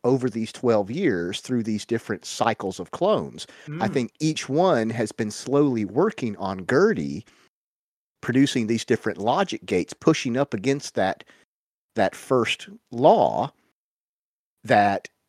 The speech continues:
Speaker 1: they can't harm a human. They have to do what they're told, and, and, and through inaction, they can't do anything that might harm that human.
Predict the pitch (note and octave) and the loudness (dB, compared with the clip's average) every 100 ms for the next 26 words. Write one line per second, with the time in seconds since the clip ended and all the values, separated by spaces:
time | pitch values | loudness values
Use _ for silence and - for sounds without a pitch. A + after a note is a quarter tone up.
0 | _ _ _ _ - G2+ D#3+ D3+ C3+ F#3+ | _ _ _ _ -2 0 0 0 2 2
1 | F3 A#2 A2+ G2+ G#2 G#2 G#2+ A2+ G#2 F#2 | 2 0 0 0 0 0 0 -2 -4 2
2 | C#3 C3+ - A2+ - F3 D3+ A2 A2 - | 6 4 4 -2 0 2 4 4 2 0
3 | G#2+ G#2 - G#2+ G2+ - G#2 G#2 - G#2+ | -2 -2 -4 -4 -6 -6 -6 -6 -4 -4
4 | G2 E2+ A#2+ D#3 - A2 G2+ - B2 G#2 | -4 -6 -4 -4 -4 -2 -2 -4 -8 -6
5 | G#2+ G#2+ G2+ G2 G2 F#2+ - D3+ E3 A#2 | -6 -6 -6 -6 -4 -6 -2 -2 -2 -4
6 | - - C#2+ - | -8 -12 -14 -14